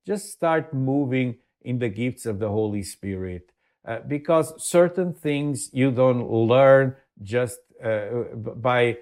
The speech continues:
listening, uh, to doctrine or to a teacher or to someone, uh, but you learn directly from the Lord, from God. All right, so,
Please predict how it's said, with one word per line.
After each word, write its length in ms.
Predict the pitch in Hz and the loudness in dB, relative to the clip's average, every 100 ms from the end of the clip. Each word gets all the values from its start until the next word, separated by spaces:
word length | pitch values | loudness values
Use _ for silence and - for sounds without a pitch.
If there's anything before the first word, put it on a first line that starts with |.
| _ | _
listening, 680 | 110 123 131 - 127 123 113 _ _ - | -4 -2 -2 -4 -4 -4 -6 _ _ -6
uh, 140 | 110 107 | -6 -6
to 140 | 117 | -6
doctrine 580 | 101 113 113 - 110 110 | -2 0 -2 -4 -6 -4
or 140 | 98 | -6
to 180 | 92 107 | -6 -6
a 60 | 95 | -8
teacher 600 | - 117 110 - 117 107 | -6 -6 -6 -2 2 2
or 140 | 98 | 2
to 480 | 90 107 101 98 92 _ _ | -2 -6 -4 -6 -8 _ _
someone, 680 | - 127 123 120 123 117 107 _ _ | -6 -2 -2 0 -2 -2 -8 _ _
uh, 140 | 117 117 135 | -10 -10 -6
but 420 | 127 135 135 - | 0 0 0 -10
you 260 | - 139 156 | -6 0 2
learn 520 | 139 127 135 135 123 _ _ _ 165 | 4 6 6 6 0 _ _ _ -12
directly 840 | 120 123 113 127 120 120 127 117 - _ _ | -6 -2 0 -2 -4 -6 -4 -6 -10 _ _
from 400 | - 117 117 107 | -6 -4 -4 -6
the 80 | |
Lord, 400 | 107 107 98 80 | -4 -2 -4 -6
from 280 | - 104 92 | -10 -10 -10
God. 300 | 85 - - _ _ _ _ _ _ | -10 -12 -16 _ _ _ _ _ _
All 140 | - | -6
right, 380 | 170 151 147 - | -2 0 -2 -6
so, 300 | - 135 113 | -8 -6 -6